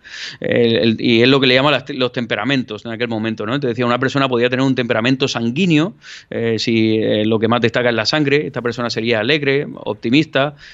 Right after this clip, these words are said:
un temperamento colérico, eh, de una persona sería voluntariosa, visionaria, productiva,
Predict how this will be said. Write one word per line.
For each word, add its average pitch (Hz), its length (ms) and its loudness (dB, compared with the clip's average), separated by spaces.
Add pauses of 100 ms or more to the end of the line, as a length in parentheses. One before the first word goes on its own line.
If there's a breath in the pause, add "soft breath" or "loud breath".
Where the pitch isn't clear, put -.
un 127 160 -4
temperamento 127 540 2
colérico, 147 720 2
eh, 113 240 -6
de 117 60 -8
una 127 180 -2
persona 120 260 -2
sería 117 240 0
voluntariosa, 123 880 0
visionaria, 123 600 -2
productiva, 131 640 -4